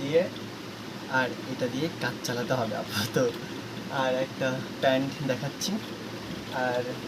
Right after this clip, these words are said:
মানে দুটো ড্রেস হবে। আর থার্ডে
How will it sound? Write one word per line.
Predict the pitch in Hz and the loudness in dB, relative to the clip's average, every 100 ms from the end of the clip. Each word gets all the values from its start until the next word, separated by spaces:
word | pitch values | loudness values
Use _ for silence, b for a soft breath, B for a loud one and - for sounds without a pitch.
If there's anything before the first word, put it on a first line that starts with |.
| 113 | -2
মানে | 143 143 | 0 2
দুটো | 156 165 | 4 2
ড্রেস | 139 135 - | 2 0 0
হবে। | 120 160 - - - - - - - - - 127 123 | 0 0 -2 -6 -8 -8 -8 -8 -8 -8 -6 -2 0
আর | 123 123 127 113 - - - - - - - - - - - - - - | 0 -4 -6 -6 -8 -8 -8 -8 -8 -8 -8 -8 -8 -8 -8 -8 -8 2
থার্ডে | 156 139 131 | 8 8 8